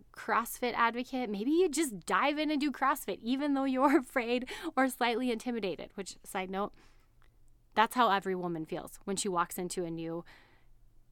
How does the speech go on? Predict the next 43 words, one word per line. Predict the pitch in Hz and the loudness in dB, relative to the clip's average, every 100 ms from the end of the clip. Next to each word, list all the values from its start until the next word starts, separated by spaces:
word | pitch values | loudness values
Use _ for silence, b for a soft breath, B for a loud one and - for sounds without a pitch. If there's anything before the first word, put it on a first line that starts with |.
| - | -8
exercise, | 185 - 190 - 170 165 165 - 214 | -6 -4 -6 -2 -2 -2 -6 -8 -6
anything. | 170 139 143 139 | -6 -6 -12 -6
Whether | 208 202 190 | -2 -2 -2
you're | 185 | -2
trying | - 214 202 | -2 -2 -2
a | |
new | 185 | -4
sport, | 170 - 294 262 - 196 | -6 2 2 4 0 -8
you're | 180 | -8
trying | 180 160 | -8 -6
CrossFit, | - 254 - 262 208 | 0 0 0 -4 -2
you're | 208 | -4
try-, | - | -8
whatever. | 202 233 202 - - B - | -4 0 0 -2 -14 B -10
The | 202 | 0
first | 262 285 | 2 2
day | 294 294 | 2 0
is | 240 | 0
scary. | - 190 175 - | -2 -2 -2 -6
So | - | -2
if | 202 | -2
you | 208 | -2
feel | 262 277 | -2 2
that, | 311 254 | 4 2
you're | 214 | 2
not | 220 214 | 2 2
<laughs> | |
alone. | 269 254 - 233 226 208 247 427 359 277 | 2 2 0 -4 -4 -4 -4 -4 -4 -2
It's | 226 - | -2 -2
to | - 220 | -6 -2
be | 202 | -2
expected. | 190 - 175 - - - - _ _ - - _ - - | -2 -6 -10 -8 -14 -14 -20 _ _ -20 -20 _ -8 0
But | |
I | 277 | 2
want | 311 370 | 2 0
you | 370 | 0
to | |
just | 392 - | -2 -2
lay | 208 196 | -2 0
out | 175 170 - B B B B _ | 0 -2 -4 B B B B _
all | 196 196 190 185 185 | 0 2 0 -4 -8
the | 196 196 | -6 -2
options. | 160 - - - - - | -2 -4 -8 -16 -18 -20